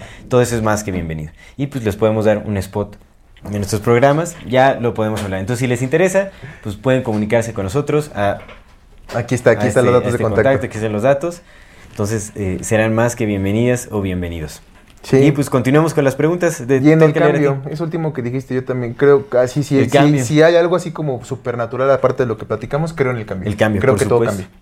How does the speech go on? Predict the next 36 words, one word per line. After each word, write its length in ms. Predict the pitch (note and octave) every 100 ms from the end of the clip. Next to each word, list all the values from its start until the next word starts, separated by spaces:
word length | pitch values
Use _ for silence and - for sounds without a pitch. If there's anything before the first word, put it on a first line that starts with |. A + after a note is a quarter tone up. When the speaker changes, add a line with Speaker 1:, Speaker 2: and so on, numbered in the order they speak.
| -
Speaker 1:
Sí. 100 | E3+
Speaker 2:
Y 40 |
eso 140 | - C3
está 160 | -
chido. 180 | - D#3
Speaker 1:
Todo 160 | C3 C3+
es 80 | C3+
cíclico, 240 | B2 A#2+
Speaker 2:
Eso 140 | C#3+ C3+
está 120 | -
Speaker 1:
por 80 | G2+
Speaker 2:
chido. 120 | A#2
Speaker 1:
supuesto. 360 | F#2+ G2+ G#2+ - - - - -
Speaker 2:
Bien, 140 | F#3+
amigo, 300 | G#3 G3 - -
pues, 120 | D3
a 60 | D#3
ver, 120 | F#3
este 140 | F#3 G3+
también 200 | G3+ F#3+
está, 100 | G3
está 160 | G3+ F3+
interesante, 380 | F3 D#3 C3+ A#2+
mira, 180 | G2 -
Speaker 1:
A 40 |
Speaker 2:
Marichuy. 300 | A#2+ C3 D#3+
Speaker 1:
ver. 80 | A#2+ - - _ - - _ _ - -
Speaker 2:
Dice 240 | C#3 C#3+ B2
Marichuy 420 | B2 A#2+ D#3+ E3
F 180 | E3 D#3+
G, 100 | C#3
saludos 300 | B2+ C#3 E3+
a 40 |
Marichuy 340 | D3+ A#2 B2 C#3
F 160 | C3+
G. 160 | A#2 G#2+